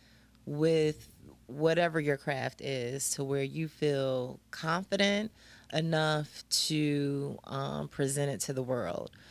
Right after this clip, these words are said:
Everything starts with confidence, um, and believing in yourself. If you don't have the confidence and the belief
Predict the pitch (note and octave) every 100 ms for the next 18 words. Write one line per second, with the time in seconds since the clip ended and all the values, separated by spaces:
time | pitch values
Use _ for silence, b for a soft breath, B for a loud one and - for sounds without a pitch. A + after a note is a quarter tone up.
0 | B B B - - - _ _ - G#3
1 | A3+ G3+ F#3 E3+ - D3+ - - B2+ -
2 | D3 - - D#2+ D2 - - - _ -
3 | C#3 C#3 C#3 C3+ - C#3 C3+ D3 C#3 C3
4 | C3 B2+ - G2 D#2 - - - - C#3
5 | D3+ G3 G#3+ A3+ F#3 E3 - E3+ F3 E3+
6 | E3+ E3+ - - C#3+ D3+ C#3 C#3+ D3+ D#3+
7 | D#3+ -